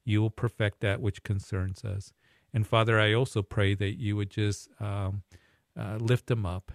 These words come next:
even as David, the sweet psalmist, would write that you're the lifter of my head. Uh, he would write that when, uh, saying that his soul was cast down.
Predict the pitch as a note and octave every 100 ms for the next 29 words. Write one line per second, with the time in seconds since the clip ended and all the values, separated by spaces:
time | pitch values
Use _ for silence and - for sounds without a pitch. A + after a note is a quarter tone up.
0 | - D3+ A#2 A#2 A2 - G#2+ A2 A2 -
1 | A2+ - - A#2+ - A#2 G#2 G#2+ G2+ -
2 | G#2 G#2+ G#2 G#2 A2+ A2+ G#2+ A2 G#2 G#2+
3 | - - G#2+ A2 A2 G#2+ G2+ - F2 F2+
4 | E2+ _ - _ _ - G#2 F#2+ G2+ A2
5 | G#2 G#2+ G2+ G2 G2+ G2+ G2+ G#2+ G2+ -
6 | G#2+ G2 F#2+ _ _ - - G2+ G2+ G#2+
7 | D#3 - - G2+ G#2+ G#2 G2+ G2+ - -
8 | G#2+ G#2+ G2+ F#2+ - F#2+ F2+ - G2 F2
9 | F2 F2